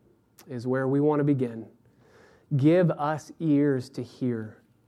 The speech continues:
We want to hear. Uh, we, we can read, and we could see with our eyes, we can even hear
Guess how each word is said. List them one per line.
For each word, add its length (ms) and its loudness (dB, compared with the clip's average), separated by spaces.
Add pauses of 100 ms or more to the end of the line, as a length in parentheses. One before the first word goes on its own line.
(260)
We 160 4
want 380 2
to 80 -4
hear. 500 -8 (1200)
Uh, 200 -12
we, 140 4
we 120 6
can 180 4
read, 520 6 (640)
and 80 -2
we 80 4
could 180 0
see 300 0
with 160 2
our 100 2
eyes, 300 6
we 80 0
can 100 4
even 200 2
hear 520 2